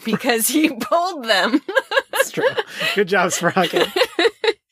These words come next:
Speaker 2: He pulled a lot. He pulled a full-grown adult man
Speaker 1: Yeah.
Speaker 2: and a pig.
Speaker 1: I feel like I need to go back and watch and make sure that it was just him, but I feel like in my memories it was just him.
Speaker 2: I don't know. Someone will correct us.
Speaker 1: Yeah, that's true.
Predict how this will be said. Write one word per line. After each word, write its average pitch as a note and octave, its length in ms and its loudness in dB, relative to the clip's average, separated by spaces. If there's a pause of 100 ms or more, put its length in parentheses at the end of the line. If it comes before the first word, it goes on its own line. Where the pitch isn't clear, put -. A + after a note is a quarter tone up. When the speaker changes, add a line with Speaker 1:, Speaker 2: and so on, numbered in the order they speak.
(1500)
Speaker 2:
He F4+ 120 8
pulled C5 220 0 (120)
a F#4+ 40 2
lot. B3 440 2
He E4 200 0
pulled A4 240 0
a - 80 2
full-grown D#4 880 2 (240)
adult A#3+ 420 2
man A#3 320 2
Speaker 1:
Yeah. A3 60 4
Speaker 2:
and F#3+ 80 4
a E3+ 60 2
pig. G3 240 0
Speaker 1:
I B2+ 120 0
feel D#4 140 2
like E4 180 2
I G#4 40 2
need D#4 180 0
to C#4 60 -4
go G3+ 120 0
back F#3+ 240 0
and F#3 160 -4
watch D#3+ 320 0
and F#3+ 100 -6
make E3+ 160 -4
sure E3+ 220 0
that F3 100 2
it D#3+ 80 -2
was F3+ 140 -4
just - 300 -6
him, E3 320 -6
but F#3+ 120 2
I F3 120 2
feel - 160 -4
like G#3 160 -2
in G#3+ 80 -4
my F3 160 0
memories E3 400 -6
it D3 100 -6
was D#3+ 160 -10
just - 280 -8
him. A#2+ 340 -8 (420)
Speaker 2:
I G2+ 80 -12
don't F2+ 120 -6
know. A2+ 180 -6 (500)
Someone A#2+ 320 0
will G2 120 -2
correct G2 360 -6
us. - 240 -8
Speaker 1:
Yeah, F#3+ 480 2
that's D3+ 340 0
true. - 220 -10